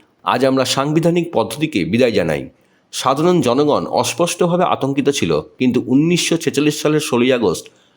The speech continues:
সরাসরি অ্যাকশন ডেতে কী ঘটতে চলেছে সে সম্পর্কে কারোর কোনো ধারণা ছিল না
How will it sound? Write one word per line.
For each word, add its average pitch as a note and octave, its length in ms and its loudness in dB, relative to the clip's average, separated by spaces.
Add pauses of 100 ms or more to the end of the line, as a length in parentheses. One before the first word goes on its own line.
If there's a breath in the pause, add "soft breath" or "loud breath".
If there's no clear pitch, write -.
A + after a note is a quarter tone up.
সরাসরি D#3 520 2
অ্যাকশন D#3+ 480 0
ডেতে D#3+ 180 2
কী C3+ 260 2
ঘটতে G#2 360 -2
চলেছে D#3 440 0 (340 loud breath)
সে D#3 160 0
সম্পর্কে F3 420 0
কারোর B2+ 280 0
কোনো C#3 180 0
ধারণা G#2+ 360 0
ছিল F2 220 -2
না D2 220 -4